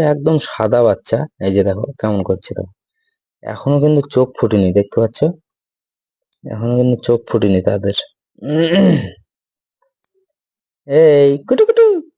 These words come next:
কুটু কুটু কুটু কুটু। এর আগের বার আমরা যখন দেখেছিলাম, এর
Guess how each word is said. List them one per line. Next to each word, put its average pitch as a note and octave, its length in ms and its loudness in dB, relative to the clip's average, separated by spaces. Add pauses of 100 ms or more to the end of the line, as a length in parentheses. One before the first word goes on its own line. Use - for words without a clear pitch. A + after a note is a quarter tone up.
(360)
কুটু F#4 200 -6
কুটু A4+ 200 2
কুটু A#4 180 2
কুটু। - 180 -4 (600)
এর D#3 180 2 (120)
আগের D3+ 220 4
বার D#3+ 140 2 (140)
আমরা C3 240 0
যখন C3 260 2
দেখেছিলাম, G#2 480 -2 (1400)
এর C3+ 220 0